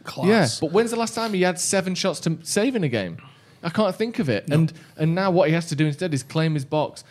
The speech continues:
Speaker 2: and control his area. And that's just not something he's very
Speaker 1: And,
Speaker 2: good
Speaker 1: and
Speaker 2: at.
Speaker 1: kick off possession.
Speaker 2: Yeah.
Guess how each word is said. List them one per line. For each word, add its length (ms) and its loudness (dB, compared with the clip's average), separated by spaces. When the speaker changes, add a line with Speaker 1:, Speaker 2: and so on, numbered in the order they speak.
Speaker 2:
and 160 -2
control 400 2
his 140 2
area. 360 0
And 100 0
that's 140 -2
just 220 -6
not 160 -4
something 240 -4
he's 80 -4
very 140 2
Speaker 1:
And, 60 0
Speaker 2:
good 120 -2
Speaker 1:
and 220 2
Speaker 2:
at. 120 -18
Speaker 1:
kick 260 0
off 160 0
possession. 600 0
Speaker 2:
Yeah. 200 6